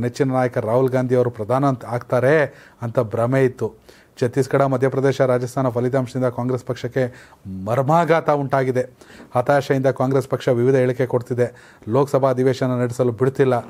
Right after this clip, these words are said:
ಜನರ ಹಣ ಪೋಲಾಗ್ತಿದೆ ಎಂದು ಇನ್ನೊಂದು ಪ್ರಶ್ನೆಗೆ ಉತ್ತರ ಕೊಟ್ಟಿದ್ದಾರೆ. ಒಟ್ನಲ್ಲಿ ಕಾಂಗ್ರೆಸ್ ಪಕ್ಷ ಮತ್ತು ಆ ಪಕ್ಷ ಸರ್ಕಾರ ಕಳೆದ ಆರು ತಿಂಗಳಿಂದ ಬೆಳವಣಿಗೆಯಿಂದ ಆ ಪಕ್ಷದ ಕಾರ್ಯಕರ್ತರಲ್ಲಿ ಹತಾಶೆ ಭಾವನೆ ಉಂಟಾಗಿದೆ ಅಂತ ಆರೋಪಿಸವ್ರೆ. ಕಾಂಗ್ರೆಸ್ ಸರ್ಕಾರ ಬಂದ ಆರು ತಿಂಗಳಾಯ್ತು.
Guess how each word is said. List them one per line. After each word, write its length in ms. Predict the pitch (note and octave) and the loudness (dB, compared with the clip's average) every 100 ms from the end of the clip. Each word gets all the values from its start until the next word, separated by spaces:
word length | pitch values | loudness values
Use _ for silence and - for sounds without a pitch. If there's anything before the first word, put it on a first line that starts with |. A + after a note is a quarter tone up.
| - - - G#2 | -20 -20 -12 -2
ಜನರ 220 | B2 C3+ | 2 2
ಹಣ 220 | C3 B2+ | 2 2
ಪೋಲಾಗ್ತಿದೆ 540 | B2+ B2+ C3+ C3+ C3+ A#2+ | 0 2 2 2 0 -4
ಎಂದು 200 | A#2 B2+ | 0 0
ಇನ್ನೊಂದು 300 | A#2+ C3 A#2+ | 2 0 -2
ಪ್ರಶ್ನೆಗೆ 380 | B2 A#2 B2 A#2+ | -6 -6 -6 -6
ಉತ್ತರ 160 | A#2 B2 | -4 -4
ಕೊಟ್ಟಿದ್ದಾರೆ. 480 | A#2+ A#2 A#2 A2+ B2 - - - - | -4 -4 -2 0 -2 -8 -20 -18 -8
ಒಟ್ನಲ್ಲಿ 240 | A2+ A#2+ A#2+ | -6 -4 -2
ಕಾಂಗ್ರೆಸ್ 260 | B2+ B2+ | -2 -2
ಪಕ್ಷ 220 | - A#2+ C3+ B2+ A#2 _ _ _ - - _ - | -4 -2 0 0 -4 _ _ _ -20 -20 _ -6
ಮತ್ತು 160 | C3+ B2+ | -2 2
ಆ 140 | A#2+ | 2
ಪಕ್ಷ 260 | C3 C3 - | 2 0 -2
ಸರ್ಕಾರ 420 | B2 A#2+ A#2 C3 | -2 -2 0 0
ಕಳೆದ 240 | A#2 B2+ A#2 | 0 0 0
ಆರು 220 | A#2+ C#3 | 0 0
ತಿಂಗಳಿಂದ 320 | C#3 B2+ B2 A2+ | 0 0 -2 0
ಬೆಳವಣಿಗೆಯಿಂದ 580 | A#2+ C3+ B2+ B2 A2 B2+ C#3 - - - - - | 2 2 2 0 2 0 0 -6 -20 -20 -16 -2
ಆ 80 | B2 | -2
ಪಕ್ಷದ 320 | B2 A#2+ C3+ | -2 -4 -2
ಕಾರ್ಯಕರ್ತರಲ್ಲಿ 600 | B2+ B2 C3+ B2 B2+ A#2+ | 0 0 0 -2 -2 -2
ಹತಾಶೆ 360 | B2 D3 C#3 C#3 | 0 0 0 0
ಭಾವನೆ 420 | B2 B2 B2 B2 | 2 0 0 -4
ಉಂಟಾಗಿದೆ 520 | A#2+ B2 A#2 A2+ A#2+ A#2+ A2 G2 _ - _ _ - | -2 -2 -2 0 0 0 -2 -6 _ -20 _ _ -14
ಅಂತ 180 | A2 B2+ | -8 -4
ಆರೋಪಿಸವ್ರೆ. 600 | A2+ A#2 - A2+ G#2+ G2+ - - - - - | -4 -4 -6 -8 -8 -10 -20 -20 -20 -18 -10
ಕಾಂಗ್ರೆಸ್ 420 | - D3+ E3+ E3 - | -2 2 4 2 2
ಸರ್ಕಾರ 440 | D3+ - D3 C#3+ | 0 2 2 2
ಬಂದ 200 | C3+ C3+ | 0 0
ಆರು 320 | B2+ A#2+ C#3 | 0 2 0
ತಿಂಗಳಾಯ್ತು. 680 | C#3 C3+ C#3 C3+ B2 A#2+ | -2 -2 2 2 0 -4